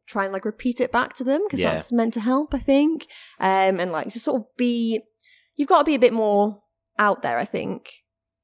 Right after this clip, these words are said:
Speaker 1: at the beginning, even if you are
Speaker 2: Yeah.
Speaker 1: a shy person. Like, I think you do have to.
Speaker 2: And, and something kind of linked to this is, um,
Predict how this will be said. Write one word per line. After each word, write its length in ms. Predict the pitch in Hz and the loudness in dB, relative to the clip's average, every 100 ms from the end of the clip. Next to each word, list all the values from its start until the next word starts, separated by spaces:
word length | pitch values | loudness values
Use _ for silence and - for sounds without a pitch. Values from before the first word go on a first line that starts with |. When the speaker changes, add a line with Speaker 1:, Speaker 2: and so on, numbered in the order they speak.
| - | -4
Speaker 1:
at 120 | 214 | 0
the 60 | 214 | 2
beginning, 460 | 226 208 165 214 | 4 4 2 0
even 180 | 247 233 | 2 2
if 80 | 233 | 4
you 120 | 226 | 6
are 120 | 220 | 6
Speaker 2:
Yeah. 40 | 208 | 6
Speaker 1:
a 20 | |
shy 220 | 208 208 | 4 2
person. 360 | 202 214 202 190 | 4 2 0 -4
Like, 160 | 180 196 | -10 -8
I 60 | |
think 160 | 202 202 | -8 -8
you 80 | 190 | -6
do 240 | 208 196 | -6 -4
have 240 | 208 202 - | -4 -8 -8
to. 320 | 190 185 180 185 _ _ _ _ | -8 -6 -8 -12 _ _ _ _
Speaker 2:
And, 160 | - 110 | -8 -4
and 160 | 123 120 | -2 0
something 260 | 151 143 | 0 0
kind 200 | 127 120 | -2 -2
of 180 | 110 - _ - | -2 -8 _ -8
linked 280 | 107 113 - | -6 -4 -4
to 60 | |
this 240 | 92 90 - | -4 -4 -6
is, 520 | 98 92 90 - - - | -4 -4 -4 -8 -10 -4
um, 380 | 87 85 87 | -2 -2 -6